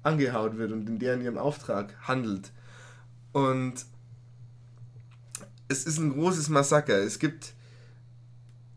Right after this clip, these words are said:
es wird auch auf den ersten, der quasi in, äh, Miami damit angefangen hat, die Russenmafia zu killen, von dem wird berichtet. Und am Ende,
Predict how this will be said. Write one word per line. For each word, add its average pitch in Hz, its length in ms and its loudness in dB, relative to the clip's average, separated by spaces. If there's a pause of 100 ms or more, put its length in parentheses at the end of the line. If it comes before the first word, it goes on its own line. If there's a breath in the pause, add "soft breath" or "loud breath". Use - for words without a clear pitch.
(100)
es 139 140 -2
wird 156 120 6
auch 143 220 4
auf 135 140 0
den 143 180 0
ersten, 127 500 2
der 117 500 4
quasi 127 480 0
in, 123 400 -4 (440)
äh, 110 320 0 (380 soft breath)
Miami 131 380 4
damit 123 200 4
angefangen 123 460 2
hat, 113 180 -2
die 120 60 -6
Russenmafia 131 560 0
zu 120 100 -6
killen, 120 520 0 (420 loud breath)
von 131 180 -2
dem 143 160 4
wird 139 160 4
berichtet. 120 560 -2 (880 loud breath)
Und 123 420 0 (500)
am 139 180 -4
Ende, 180 480 2